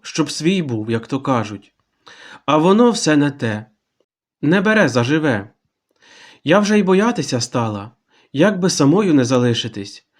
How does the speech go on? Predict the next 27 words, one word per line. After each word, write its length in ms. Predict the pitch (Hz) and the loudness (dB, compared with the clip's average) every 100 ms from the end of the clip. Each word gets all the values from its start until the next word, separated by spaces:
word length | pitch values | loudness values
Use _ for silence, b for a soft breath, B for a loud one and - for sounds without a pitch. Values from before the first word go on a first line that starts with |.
| _ - | _ -2
Роки 360 | 135 139 170 | 0 2 2
ж 140 | 147 - | 0 0
то 100 | 127 | -2
йдуть». 460 | 127 165 175 - _ _ _ _ _ b b b b b _ | 0 -4 -6 -10 _ _ _ _ _ b b b b b _
«Які 380 | 156 185 233 254 | 0 2 4 4
роки, 380 | 233 233 240 | 4 2 0
сонце?» 720 | 190 - 214 185 135 - 98 113 _ _ _ _ _ _ _ _ | 0 0 2 2 -2 -8 -12 -16 _ _ _ _ _ _ _ _
«А 120 | - 190 | 0 2
які 340 | 269 277 220 | 2 2 2
ваші 300 | 131 123 147 | 2 2 2
роки?» 460 | 170 190 170 104 - _ _ _ _ b b b b b b b | 2 0 -2 -4 -8 _ _ _ _ b b b b b b b
«Не 160 | - 190 | 0 0
треба 320 | 240 254 143 | 2 2 2
про 180 | 127 131 | 0 0
роки, 420 | 135 127 120 104 - _ | 0 0 -4 -6 -10 _
не 160 | 131 151 | 0 2
тактовно 540 | 214 214 175 147 147 | 0 0 0 2 0
з 60 | 131 | 2
жінками 480 | 151 151 147 139 | 0 2 2 4
про 180 | 139 151 | 2 -2
це». 340 | 143 139 131 - _ _ _ _ _ _ _ _ _ _ _ _ | -2 -4 -4 -10 _ _ _ _ _ _ _ _ _ _ _ _
«Яка 360 | 160 208 226 185 | 0 2 2 2
ж 100 | 147 | 2
ви 120 | 170 | 0
жінка? 540 | 160 185 127 - 98 - _ | 2 2 2 -2 -10 -14 _
Ви 200 | 131 160 | -4 -2
дівчина, 640 | 233 247 277 - 120 104 | 2 4 2 2 -2 -2